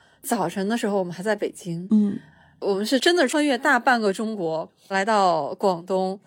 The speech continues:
Speaker 1: 其实到广州之后，还要再转高铁，再打一段车
Speaker 2: 对，
Speaker 1: 过来。
Speaker 2: 很远的。
Speaker 1: 到这边，何木老师就说：“嗯，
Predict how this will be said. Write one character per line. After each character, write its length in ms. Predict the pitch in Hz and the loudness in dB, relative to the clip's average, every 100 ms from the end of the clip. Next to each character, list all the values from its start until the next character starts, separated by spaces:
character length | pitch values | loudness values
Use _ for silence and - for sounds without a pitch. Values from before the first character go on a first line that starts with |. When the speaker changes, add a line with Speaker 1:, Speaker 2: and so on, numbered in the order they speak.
| _ | _
Speaker 1:
其 180 | 185 277 | -4 -2
实 80 | 302 | 2
到 180 | 330 | 0
广 200 | 233 165 | 0 -4
州 120 | 175 214 | -2 -4
之 140 | 247 | -4
后， 320 | 233 233 165 _ _ | -2 -2 -2 _ _
还 140 | 180 | -2
要 140 | 196 | 0
再 160 | 220 233 | 2 2
转 220 | 208 147 | 2 -4
高 220 | 170 180 | -2 -4
铁， 180 | 190 151 | -2 -6
再 160 | - 208 | 0 0
打 100 | - - | -2 -6
一 40 | |
段 180 | 196 190 | -4 -4
车 400 | 180 214 208 214 | -4 0 0 0
Speaker 2:
对， 260 | - 214 180 | 2 4 4
Speaker 1:
过 80 | 226 | 4
来。 80 | 202 | 4
Speaker 2:
很 80 | |
远 180 | 220 180 | 4 2
的。 140 | 175 - _ _ _ _ | -4 -8 _ _ _ _
Speaker 1:
到 220 | - 302 269 | 2 4 4
这 80 | |
边， 180 | 269 269 | 2 0
何 100 | 240 | 2
木 100 | 226 | 4
老 140 | 233 175 | 4 2
师 140 | 208 | 2
就 100 | 208 | 0
说 320 | 185 190 196 - | 2 0 -2 -6
：“嗯， 260 | - 175 180 | -10 -10 -10